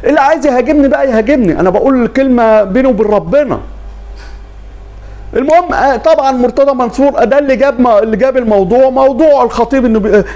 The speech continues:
آه، ان مرتضى منصور بيقول عليه راجل وطني. طبعا احنا عارفين ان مرتضى من-، ان الخطيب راجل وطني واحسن منك واكثر وطنية منك كمان،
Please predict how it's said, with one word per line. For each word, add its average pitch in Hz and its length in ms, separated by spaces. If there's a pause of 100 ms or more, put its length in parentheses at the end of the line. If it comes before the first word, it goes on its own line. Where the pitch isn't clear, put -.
(120)
آه، 214 160
ان 214 200
مرتضى 262 340
منصور 226 340
بيقول 214 260
عليه 208 220
راجل 202 220
وطني. 180 360
طبعا 277 340
احنا 220 160
عارفين 240 280
ان 247 60
مرتضى 233 420
من-، 220 200
ان 220 200
الخطيب 220 420
راجل 240 180
وطني 240 440 (300)
واحسن 339 580
منك 254 320
واكثر - 400
وطنية 214 420
منك 220 360
كمان، 160 380